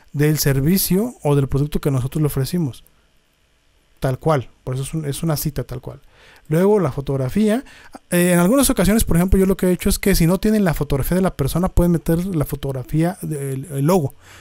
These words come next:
el logotipo de la empresa, ¿ok? En caso de que haya sido una empresa. Luego ponemos el nombre y aquí el puesto, ¿ok? Vamos a ponerle aquí, este, no sé, vamos a ponerle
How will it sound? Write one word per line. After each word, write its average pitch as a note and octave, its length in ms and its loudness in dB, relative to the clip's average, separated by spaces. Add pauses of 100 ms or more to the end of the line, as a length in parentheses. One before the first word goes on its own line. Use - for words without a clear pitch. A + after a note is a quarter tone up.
(180)
el C3 140 0
logotipo C#3 440 0
de D3 80 2
la B2 80 -2
empresa, A#2+ 340 -10 (120)
¿ok? C#3 140 -14 (500)
En C#3 80 -8
caso D3+ 240 -2
de F3+ 80 0
que D3 100 0
haya C#3+ 60 2
sido C#3+ 160 0
una C3+ 80 0
empresa. B2+ 340 -4 (720)
Luego F3+ 220 2
ponemos D3+ 340 0
el C3+ 140 0
nombre A3 440 0 (100)
y D#3+ 100 0
aquí D3+ 240 -2
el C#3+ 100 -2
puesto, C3 440 -10
¿ok? - 100 -14 (160)
Vamos F3+ 180 -12
a - 60 -20
ponerle C3+ 260 -18
aquí, D#3+ 540 -8
este, C3 480 -18
no B2 100 -20
sé, C3+ 300 -16
vamos B2 140 -20
a B2 40 -20
ponerle - 260 -20